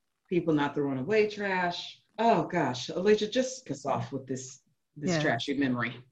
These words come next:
Speaker 2: From neighbors leaving literal trash on your doorstep to
Speaker 1: Hmm.
Speaker 2: roommates who leave messes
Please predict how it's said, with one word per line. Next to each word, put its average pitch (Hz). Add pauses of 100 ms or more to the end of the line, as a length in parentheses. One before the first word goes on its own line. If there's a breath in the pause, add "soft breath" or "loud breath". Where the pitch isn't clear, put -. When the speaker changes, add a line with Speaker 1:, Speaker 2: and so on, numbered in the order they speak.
Speaker 2:
From 190
neighbors 294
leaving 156
literal 156
trash 151
on 175
your 165
doorstep -
to 269
Speaker 1:
Hmm. 240
Speaker 2:
roommates 277
who 262
leave 175 (440)
messes 214